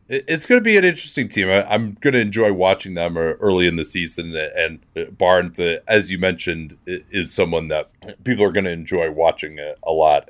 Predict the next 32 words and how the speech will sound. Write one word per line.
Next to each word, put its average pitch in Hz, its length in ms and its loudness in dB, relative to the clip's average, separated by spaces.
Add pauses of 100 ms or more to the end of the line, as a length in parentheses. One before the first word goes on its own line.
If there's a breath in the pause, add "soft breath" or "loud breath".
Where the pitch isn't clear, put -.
uh, 82 100 -8 (200)
at 87 160 0
a 82 60 0
minimum. 87 500 0 (160)
Uh, 101 80 0
Blake 143 220 4
Murphy, 156 240 2
thanks 151 260 0
so 151 100 -2
much 156 380 2 (160)
for 120 160 0
joining 143 340 2
us, 147 300 2
uh, 117 280 0
and, 107 360 4
uh, 101 220 -2
where 120 160 0
can 123 100 -14
people 117 240 -4
keep 107 240 -8
up 107 260 4
with 101 300 4 (140)
what 104 160 4
you're 95 120 -6
doing 101 280 2
in, 90 180 2
in 87 120 -10
terms 95 200 -2
of 82 60 -4
writing 85 260 4
this 76 180 -14
year? 76 180 -8